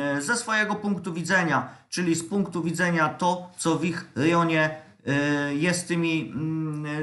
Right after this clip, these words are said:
największymi zagrożeniami, kilka słów także państwu, y, powiedzą. Y, ja także jeszcze, y, na koniec przypominam, żeby państwo byli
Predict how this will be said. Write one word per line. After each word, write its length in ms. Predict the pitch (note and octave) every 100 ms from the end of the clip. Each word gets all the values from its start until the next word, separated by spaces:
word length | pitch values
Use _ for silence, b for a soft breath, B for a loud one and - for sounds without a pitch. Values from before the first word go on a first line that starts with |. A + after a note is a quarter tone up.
| - - -
największymi 880 | F#3+ F#3+ F3+ - G3 E3+ C#3 A#2
zagrożeniami, 960 | A#2 D#3+ E3 D#3 D3 D3 C#3+ C3+ C3+ C3+ -
kilka 340 | - G#3+ F3+ E3
słów 260 | D#3+ C#3+
także 300 | - C#3 C3+
państwu, 640 | C#3 C#3+ B2+ - C#3 C#3 C#3 B _ -
y, 200 | C3+ C3
powiedzą. 600 | C3+ E3 G3 G3+ F#3 F3+ B B B -
Y, 260 | C#3+ D3 D#3
ja 160 | F3+
także 320 | F3+ F3 E3 E3
jeszcze, 500 | D#3+ - D#3 D3+ G#2 C3 D3 C#3+
y, 60 |
na 120 | D#3+ D#3+
koniec 380 | E3+ D#3+ D#3
przypominam, 720 | - - D#3 D#3 D#3+ D#3 D3 - C#3
żeby 260 | C3+ C#3+
państwo 480 | C#3 D#3 D#3 - D3+
byli 360 | C#3 C#3 C3+